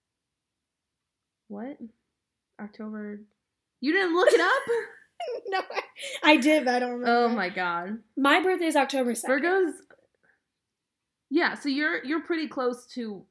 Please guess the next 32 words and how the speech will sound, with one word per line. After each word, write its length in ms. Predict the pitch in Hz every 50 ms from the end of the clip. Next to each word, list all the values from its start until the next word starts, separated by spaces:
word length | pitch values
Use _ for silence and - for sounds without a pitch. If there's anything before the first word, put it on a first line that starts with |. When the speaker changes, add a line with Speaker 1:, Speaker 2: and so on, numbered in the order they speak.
| - _
Speaker 2:
Yeah. 200 | - - 196 220
Speaker 1:
Virgo, 280 | 208 180 - 165 - - -
too. 280 | - - - - 226 220 _ _ _ _ _ _ _ _ _ _ _ _ _ _ _ _ _ _ _ _ _ _ _ _ _ _ _ _ _ _ _ _
Speaker 2:
So 120 | - 320 277
it 40 |
says, 200 | 285 339 330 320 -
"Today's 400 | 302 269 277 320 359 359 294 294
worry, 580 | 254 269 277 294 302 302 392 403 403 - - -
today 360 | - 302 294 285 294 330 349
worries 500 | 294 254 262 254 262 269 277 285 277 240
dissipate 480 | 226 247 240 - 285 269 262 269 294 285
like 160 | 262 247 247
condensation 800 | - 269 254 254 254 262 254 240 - 285 254 254 247 - 302
on 80 | 269 247
a 80 | 240 226
glass 420 | 233 294 330 254 262 247 - -
mirror." 360 | 330 285 277 269 269 294 330 427 466 440 _ _ _ _ _ _ _ _ _ _ _ _ _ _ _ _ _ _ _ _ - _ _ _ - _ _ _ _ _ _ _ _ _ _ -
Speaker 1:
Okay. 400 | 220 226 233 214 208 220 233 240 - _ _ _ _ _ _ _ _ _ _ - - - - - - - - - _
Speaker 2:
"You 160 | 349 302 302
already 260 | 294 285 294 320 330
know 180 | 320 302 302 294
where 100 | 294 285
your 180 | 269 254 262
home 300 | 226 233 254 254 247 247
is. 200 | 254 254 254 254
Find 300 | - - 262 254 254 254
people 300 | - 262 277 262 277 285 233
who 120 | 262 254
can 220 | 247 - 269 254 247
lean 180 | 247 240 240
on 200 | - - 311 156 151
you." 160 | 143 -